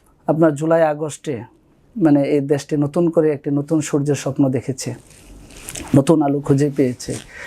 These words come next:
এখন আপনি যদি এটাকে স্বীকৃতি না দেন এবং, আহ, যেই গ্যাপগুলির কারণে রাষ্ট্র বারবার পিছিয়েছে,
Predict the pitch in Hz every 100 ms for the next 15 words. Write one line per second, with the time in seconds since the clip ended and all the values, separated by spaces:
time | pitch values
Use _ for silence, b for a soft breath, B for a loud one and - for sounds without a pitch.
0 | B B B - 143 190 170 185 175 175
1 | 196 202 208 - 156 170 160 170 165 156
2 | b b b b - - 202 226 180 185
3 | 156 131 139 127 110 - _ _ _ -
4 | 156 160 160 160 - 156 151 147 151 170
5 | 170 165 175 _ b b b 165 143 170
6 | 170 165 180 175 175 156 147 139 117 -
7 | - 151 151 - 165 151 143 147 139 -
8 | 170 - 160 - - 120